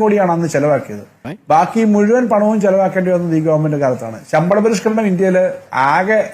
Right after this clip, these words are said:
ഈ കോവിഡ് സമയത്ത് കൊടുത്തത് നമ്മളാണ്, അത് കൊടുക്കേണ്ടി വന്ന ഈ ഗവൺമെന്റാണ്. ഇതെല്ലാം കൊടുത്തിട്ടും നമ്മൾ മുന്നോട്ട് പോയി എന്ന് മാത്രമല്ല, ഭാവി കേരളത്തിന്റെ ഏറ്റവും വലിയ പദ്ധതികളായിട്ടുള്ള വിഴിഞ്ഞം പോലെയുള്ള പദ്ധതികൾ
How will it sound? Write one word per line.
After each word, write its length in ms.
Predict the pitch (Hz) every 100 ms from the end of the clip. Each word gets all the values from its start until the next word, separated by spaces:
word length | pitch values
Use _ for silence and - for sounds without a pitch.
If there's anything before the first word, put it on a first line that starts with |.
| 170
ഈ 40 | 160
കോവിഡ് 260 | 160 175 175
സമയത്ത് 240 | 175 156 160
കൊടുത്തത് 260 | 143 151 143
നമ്മളാണ്, 300 | 139 117 107 - 143
അത് 100 | 220
കൊടുക്കേണ്ടി 340 | 220 214 196 190
വന്ന 160 | 165 147
ഈ 20 |
ഗവൺമെന്റാണ്. 340 | 135 127 123 139
ഇതെല്ലാം 360 | 175 190 202 254 226
കൊടുത്തിട്ടും 480 | 185 170 190 165 208 220 - _ _ - 165
നമ്മൾ 120 | 190 185
മുന്നോട്ട് 340 | 156 170 208 208 180
പോയി 180 | 175 190
എന്ന് 120 | 190 156
മാത്രമല്ല, 420 | 139 127 113 117 135 - - _ _ -
ഭാവി 320 | 143 156 247 254
കേരളത്തിന്റെ 440 | 226 214 208 214 208 180
ഏറ്റവും 340 | 180 - 220 202
വലിയ 140 | 190 170
പദ്ധതികളായിട്ടുള്ള 640 | 156 175 180 175 165 165 151
വിഴിഞ്ഞം 340 | 156 185 202 185
പോലെയുള്ള 280 | 175 165 156
പദ്ധതികൾ 320 | 139 151 165